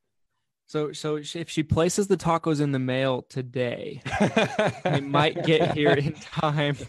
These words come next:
Speaker 2: They're
Speaker 1: next week.
Speaker 2: frozen. You get the
Speaker 1: <laughs>
Speaker 2: tacos, you freeze the tacos,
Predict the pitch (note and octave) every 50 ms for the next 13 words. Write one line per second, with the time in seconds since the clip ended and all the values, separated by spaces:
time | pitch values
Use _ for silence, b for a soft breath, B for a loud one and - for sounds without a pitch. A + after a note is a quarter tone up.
0 | - - D#3 D3 D3 C#3 C#3 C3+ - - D3 D3+ E3 F#3+ G3+ G3 D#3 B2 A#2+ A#2
1 | A2+ E3+ - - B B C3 B B B B B _ - C3+ B2+ C3+ D3 E3 E3
2 | - G3+ F#3 E3 E3 F3 D#3+ D3 D3 - C#3 C3 B2+ A#2+ A2 - - C3+ C#3 C3+
3 | B2+ - - - - D#3+ F#3+ G3+ F#3 D3+ C3 C3 B2 - - A#2 A2+ A2 - -
4 | G#2+ G2+ G2+ G2 - -